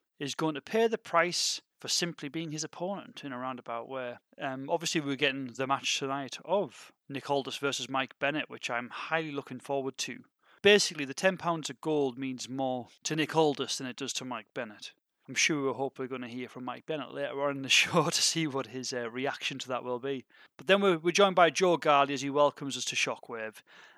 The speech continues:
um, proper introduction for the show, and we get straight into the first match, being Jordan Cruz versus Eli Drake.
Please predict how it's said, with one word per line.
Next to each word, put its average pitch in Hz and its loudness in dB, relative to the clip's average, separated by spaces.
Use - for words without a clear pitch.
um, 117 -6
proper 156 -2
introduction 139 -8
for 123 -14
the 127 -6
show, 127 0
and 151 -2
we 151 -2
get 190 0
straight 247 6
into 330 -2
the 202 -2
first - 4
match, - 2
being 139 -4
Jordan 147 2
Cruz 160 -4
versus 123 -4
Eli 120 -4
Drake. 131 -4